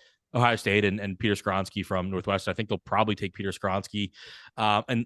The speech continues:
like we said, he's, you know, it's not the, the strongest draft class, but, you know, and I hate bringing, like, stuff like this up, but,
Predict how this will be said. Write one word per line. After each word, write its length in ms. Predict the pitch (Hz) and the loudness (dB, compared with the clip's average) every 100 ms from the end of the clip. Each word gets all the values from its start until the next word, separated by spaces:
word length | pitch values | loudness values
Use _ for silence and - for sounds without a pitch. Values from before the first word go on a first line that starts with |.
| - | 2
like 120 | 190 | 2
we 80 | 156 | 4
said, 180 | 147 120 | 6 6
he's, 140 | 98 - - | 4 -2 0
you 80 | |
know, 100 | 113 | 2
it's 160 | 104 - | 2 0
not 220 | 123 127 | 0 2
the, 180 | 110 107 | 2 2
the 80 | 107 | -2
strongest 600 | - 107 101 92 - - _ _ - | 4 4 4 0 -4 -14 _ _ -2
draft 300 | 104 101 - | 2 2 2
class, 440 | 165 160 156 - - _ _ | 2 4 2 -2 -16 _ _
but, 240 | 170 160 - _ _ - - | 4 4 4 _ _ -20 -4
you 80 | 165 | 0
know, 80 | 123 | 2
and 80 | |
I 20 | 120 | 2
hate 220 | 143 - | 0 0
bringing, 180 | 123 110 | 0 0
like, 140 | 101 | 0
stuff 160 | - 107 | 0 -2
like 100 | 98 | -2
this 180 | 156 | -2
up, 100 | 92 | -4
but, 80 | - | -8